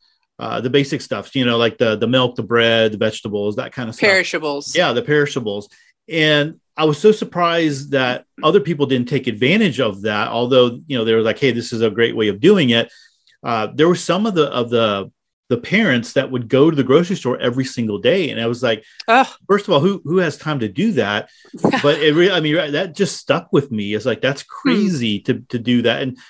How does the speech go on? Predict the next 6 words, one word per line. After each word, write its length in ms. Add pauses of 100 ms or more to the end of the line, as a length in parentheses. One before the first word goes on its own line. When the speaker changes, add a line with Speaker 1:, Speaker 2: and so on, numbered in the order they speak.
(140)
Speaker 1:
maybe, 460
maybe 440
the, 480
the 100
person 380
who, 360